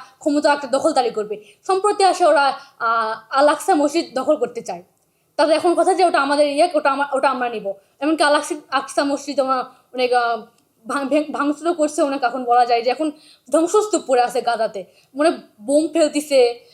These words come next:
মানে গাজার বেশিরভাগ জায়গাগুলো এখন দখল করে নিয়েছে। গাজার যে একটা বড় শহর, তার এক টুকরা মাত্র পড়ে আছে, আর বাদ বাকি সব কিছু তারা দখল করে নিয়েছে। বলা যায় খুব নির্মম একটা পরিবেশ এখন গাজাতে আছে, যা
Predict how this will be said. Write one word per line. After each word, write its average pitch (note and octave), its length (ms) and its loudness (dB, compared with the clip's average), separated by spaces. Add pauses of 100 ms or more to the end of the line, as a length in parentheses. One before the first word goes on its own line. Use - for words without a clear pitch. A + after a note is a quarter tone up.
(120)
মানে C4+ 240 -2 (240)
গাজার D4 360 4
বেশিরভাগ E4+ 460 2
জায়গাগুলো D4+ 460 2
এখন D#4+ 120 -4
দখল C4+ 280 0
করে A#3+ 120 -6
নিয়েছে। A3 200 -4
গাজার C#4 340 2
যে D4+ 60 -6
একটা D#4+ 140 -6
বড় A#3+ 260 2
শহর, C#4+ 340 2 (320)
তার C4+ 160 2 (220)
এক D#4+ 120 0 (140)
টুকরা F4 240 2
মাত্র D4 320 -2
পড়ে A3 160 -4
আছে, A3 180 -6
আর G#3+ 60 -4
বাদ A3+ 220 -2
বাকি C4 160 -8
সব D4 220 -8
কিছু A3+ 140 -10
তারা G#3+ 260 -6 (320)
দখল C4+ 180 0
করে B3 200 -2
নিয়েছে। F#3 420 -12 (720)
বলা C4+ 320 2
যায় F4 160 2
খুব D4 260 -4
নির্মম D4+ 380 2
একটা F4 280 0
পরিবেশ C4 460 0
এখন B3+ 340 -8 (100)
গাজাতে B3 500 0 (800)
আছে, B3 340 0
যা A3+ 380 0